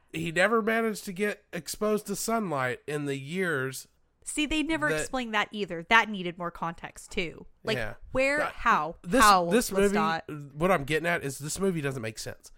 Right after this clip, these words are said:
Speaker 2: It does not.
Speaker 1: N-, there are so many points in this movie that just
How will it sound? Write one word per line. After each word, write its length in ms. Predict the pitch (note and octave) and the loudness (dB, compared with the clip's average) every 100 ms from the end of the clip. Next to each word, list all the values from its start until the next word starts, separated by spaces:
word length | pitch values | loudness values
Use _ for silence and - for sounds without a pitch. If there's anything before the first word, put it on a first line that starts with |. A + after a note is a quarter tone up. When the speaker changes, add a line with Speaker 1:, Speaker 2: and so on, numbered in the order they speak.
| - | -12
Speaker 2:
It 100 | G#3 | -10
does 140 | F#3+ F3 | -8 -6
not. 260 | D3+ C#3+ | -8 -4
Speaker 1:
N-, 380 | D3 D3+ D3+ F#3+ | -2 0 2 0
there 400 | D3 C#3+ G#3 F3+ | 0 0 4 4
are 60 | D#3 | 2
so 360 | - F#3+ G3 | 0 2 2
many 300 | G3 F#3 F#3 | 2 -2 -4
points 400 | F3 E3+ D3+ C#3+ | -4 -2 -2 -2
in 80 | C3 | -4
this 160 | C3 C3 | -6 -4
movie 460 | C3 B2+ A#2+ A2 - | -4 -2 -4 -8 -12
that 360 | A#2+ A2+ - _ _ B2 | -6 -6 -8 _ _ -16
just 420 | A#2+ C3+ B2+ - | -6 -4 -4 -8